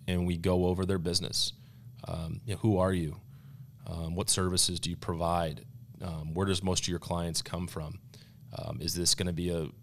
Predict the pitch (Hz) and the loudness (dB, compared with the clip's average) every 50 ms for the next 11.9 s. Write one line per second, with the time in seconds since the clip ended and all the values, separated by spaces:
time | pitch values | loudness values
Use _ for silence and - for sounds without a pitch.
0 | - - - 67 69 - - - - 87 87 87 90 - - 98 95 90 90 92 | -16 -14 -12 -10 -2 2 4 4 4 4 4 2 2 2 2 0 2 2 4 4
1 | 95 98 98 - - 107 107 110 101 95 87 98 90 90 90 - - 101 - - | 4 4 4 6 6 8 8 8 6 4 2 2 0 0 0 2 0 -2 0 4
2 | 107 107 107 98 82 78 - - - - - - - - - - - - - - | 4 6 6 6 4 2 -2 -6 -6 -4 -4 -6 -6 -8 -16 -18 -20 -20 -20 -20
3 | - - - - - 98 85 82 82 85 80 - - 104 104 117 117 - 123 131 | -20 -20 -20 -8 -4 -2 0 0 0 -2 -2 0 4 6 6 6 4 4 2 2
4 | 123 - 123 117 107 - - - 101 92 - - - 76 - - - - - - | 4 4 2 2 2 2 2 2 2 2 2 0 0 0 2 0 0 0 -2 -2
5 | 90 87 90 90 90 90 90 87 90 87 - - - - - - - - - - | -2 0 2 2 2 2 2 2 0 0 -2 -4 -14 -20 -20 -20 -20 -20 -18 -4
6 | - 95 92 98 95 - - 92 90 95 87 - 92 85 - - - 82 82 82 | 0 0 2 4 4 4 4 2 2 0 0 0 0 -2 -2 -4 -4 -2 -2 0
7 | 82 80 82 - 82 80 85 87 92 92 92 90 80 - - - - - - - | 0 -2 -4 -4 -4 -4 -2 0 2 2 2 2 2 4 6 6 6 6 4 0
8 | - - 90 82 - - - 87 85 - - 85 85 82 - - - - - - | 0 0 0 0 0 0 0 0 0 0 0 0 0 -2 -4 -8 -20 -20 -20 -20
9 | - - - - - 95 85 73 90 87 - 101 95 87 90 90 87 85 - 85 | -20 -20 -20 -8 -4 -4 -2 -2 0 2 4 4 4 4 2 0 0 0 0 -2
10 | 85 78 - 85 85 80 76 76 80 76 - - - 78 76 76 76 - 73 76 | -2 0 -2 -2 -2 -2 -2 -2 -4 -2 -2 -2 -2 -2 -2 -2 -4 -4 -4 -6
11 | 76 76 80 82 80 71 71 - - - - - - - - - - - | -4 -4 -4 -4 -4 -4 -6 -6 -8 -8 -10 -10 -10 -10 -10 -10 -12 -12